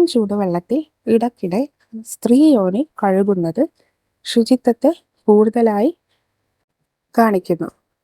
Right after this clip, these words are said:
രോഗാണുക്കൾ നശിച്ചു പോകുവാനും ഇതിന് സാധ്യതയേറുന്നു.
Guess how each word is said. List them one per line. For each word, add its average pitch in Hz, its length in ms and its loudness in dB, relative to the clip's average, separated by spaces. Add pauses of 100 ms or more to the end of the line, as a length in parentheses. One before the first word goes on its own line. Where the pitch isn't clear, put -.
(180)
രോഗാണുക്കൾ 226 560 0 (120)
നശിച്ചു 220 380 -8
പോകുവാനും 185 500 -4 (600)
ഇതിന് 202 240 -2 (300)
സാധ്യതയേറുന്നു. 185 800 -2